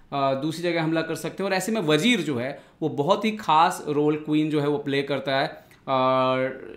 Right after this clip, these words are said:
डबल अटैक में। तो यहाँ पर आप देख सकते हैं, अगर हम वजीर को, उम्मीद है आपको मिल गया होगा, क्वीन को डी फ़ोर पे ले जाएं, तो आप देखिए राजा पे भी हमला है और इस हाथी पर भी एक ही साथ में जो है वो हमला कर दिया गया। और यहाँ पर अगर आप ध्यान से देखेंगे,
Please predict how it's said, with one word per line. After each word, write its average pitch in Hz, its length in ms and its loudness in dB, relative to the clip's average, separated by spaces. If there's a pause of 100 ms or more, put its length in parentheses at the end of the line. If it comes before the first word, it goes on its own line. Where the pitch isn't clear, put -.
(120)
डबल 143 240 2
अटैक 131 360 2
में। 117 100 -8
तो 143 60 -2
यहाँ 139 180 -2
पर 170 120 0
आप 160 100 2
देख 151 160 -4
सकते 165 240 -6
हैं, 170 80 2
अगर 151 180 0
हम 151 100 0
वजीर 147 300 0
को, 156 180 -4
उम्मीद 151 260 -2
है 190 60 4
आपको 185 160 0
मिल 160 160 0
गया 165 120 -2
होगा, 160 200 0 (480)
क्वीन 233 160 2
को 269 100 4
डी 214 220 2
फ़ोर 247 200 4
पे 165 120 2
ले 123 140 0
जाएं, 123 180 -4
तो 175 100 -6
आप 151 100 -2
देखिए 170 440 -4 (260)
राजा 123 280 0
पे 160 140 -2
भी 170 100 -2
हमला 170 280 0
है 240 240 -4 (440)
और 214 200 4
इस 254 280 -6
हाथी 226 320 4
पर 180 160 0
भी 165 340 -2
एक 220 180 6
ही 262 140 0
साथ 156 320 0
में 160 80 -2
जो 143 120 -4
है - 360 -6 (120)
वो 151 60 -2
हमला 135 280 -2
कर 131 180 -4
दिया 131 160 -4
गया। 151 80 -2
और 170 100 0
यहाँ 175 120 4
पर 185 120 -2
अगर 180 200 2
आप 170 120 4
ध्यान 147 200 0
से 180 120 -2
देखेंगे, 202 400 -2